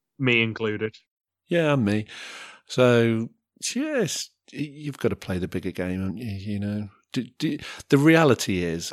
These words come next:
Speaker 2: how many people really, really, really do want to go into business with Alan Sugar? I wouldn't. What I'd quite like is half a dozen weeks of primetime T V showing that I'm quite smart.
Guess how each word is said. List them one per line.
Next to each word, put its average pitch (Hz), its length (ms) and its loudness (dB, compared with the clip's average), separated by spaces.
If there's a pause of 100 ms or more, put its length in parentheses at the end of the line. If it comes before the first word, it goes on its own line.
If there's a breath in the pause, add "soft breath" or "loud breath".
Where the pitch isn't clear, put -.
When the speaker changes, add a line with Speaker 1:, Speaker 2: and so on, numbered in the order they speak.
Speaker 2:
how 120 220 -2
many 185 140 2
people 139 400 2
really, 107 760 2
really, 95 580 -2
really 90 480 -2
do 92 380 0
want 85 240 -4
to - 80 -12
go 87 160 -4
into 87 180 -6
business 90 460 -8
with 104 100 -6
Alan 85 240 -2
Sugar? - 460 -10 (160)
I 151 160 2
wouldn't. 87 560 -4 (120)
What 143 220 -2
I'd 123 160 -2
quite 131 340 6
like 90 460 2
is 95 240 -4 (520 loud breath)
half 110 200 0
a 120 60 2
dozen 107 320 2
weeks 113 340 0
of - 140 -6
primetime 113 500 2
T 117 200 4
V 127 180 2
showing 117 300 4
that 113 120 0
I'm 104 140 -2
quite 113 280 0
smart. 131 440 4